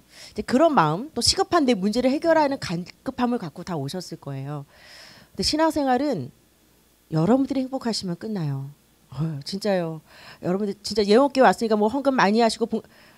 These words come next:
헌금 많이 해서 싫어하는 교회는 솔직히 없어요. 그러나 저는 솔직히 신앙 양심상 그거는 두 번째예요. 내가 헌신해야 될 이유,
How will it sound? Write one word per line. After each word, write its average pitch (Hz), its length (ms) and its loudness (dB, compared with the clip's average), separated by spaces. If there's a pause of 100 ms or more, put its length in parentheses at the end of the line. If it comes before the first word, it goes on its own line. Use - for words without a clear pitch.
(300)
헌금 370 320 2
많이 247 320 6
해서 302 160 2
싫어하는 392 440 6
교회는 247 240 2
솔직히 - 360 4
없어요. 147 680 0 (300)
그러나 302 360 6
저는 269 480 -2 (140)
솔직히 359 400 -2
신앙 294 240 -2
양심상 180 640 -4 (260)
그거는 311 380 -2
두 190 180 -10
번째예요. 139 640 -4 (960)
내가 269 640 8 (220)
헌신해야 311 400 6
될 262 120 2
이유, 240 540 2